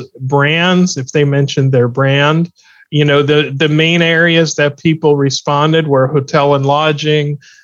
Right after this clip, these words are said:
food service, leisure, recreation, and sports or entertainment. Those are kind of combined into one, you know, meetings and events. And that's,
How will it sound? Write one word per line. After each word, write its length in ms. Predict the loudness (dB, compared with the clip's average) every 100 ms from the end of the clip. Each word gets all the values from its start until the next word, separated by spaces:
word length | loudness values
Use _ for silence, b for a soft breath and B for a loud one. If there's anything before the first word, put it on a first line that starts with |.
| b
food 340 | -6 0 0 2
service, 920 | 0 2 2 2 2 0 -2 -12 b b b -6
leisure, 600 | 0 2 2 2 0 0
recreation, 840 | 0 -2 -2 0 2 0 -2 -2
and 180 | -2 -4
sports 720 | -6 -4 0 4 4 0 -4
or 160 | -2 -2
entertainment. 840 | 0 0 -2 0 0 2 0 0
Those 180 | -2 -2
are 60 | -4
kind 260 | -2 -2
of 100 | -2
combined 520 | -4 -4 0 0 0 0
into 300 | -2 -2 -2
one, 580 | 0 0 0 -2 -6
you 140 | -6 -2
know, 180 | 0 0
meetings 540 | 2 2 2 0 -2
and 100 | -4
events. 840 | -6 -2 -2 -2 -4 -8 -10 -12 b b b b _ -6
And 160 | 0
that's, 480 | 0 0 -4 -6 -10